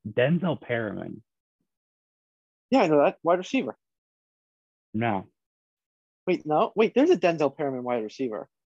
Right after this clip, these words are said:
Speaker 1: There's a Brashad Perriman.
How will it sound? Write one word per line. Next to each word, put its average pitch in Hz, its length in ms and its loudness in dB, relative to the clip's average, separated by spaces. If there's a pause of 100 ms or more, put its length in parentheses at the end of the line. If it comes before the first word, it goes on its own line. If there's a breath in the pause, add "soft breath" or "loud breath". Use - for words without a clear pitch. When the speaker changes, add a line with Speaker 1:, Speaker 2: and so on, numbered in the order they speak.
(600)
Speaker 1:
There's 117 220 0
a 107 160 -4
Brashad 135 640 0
Perriman. 101 580 -6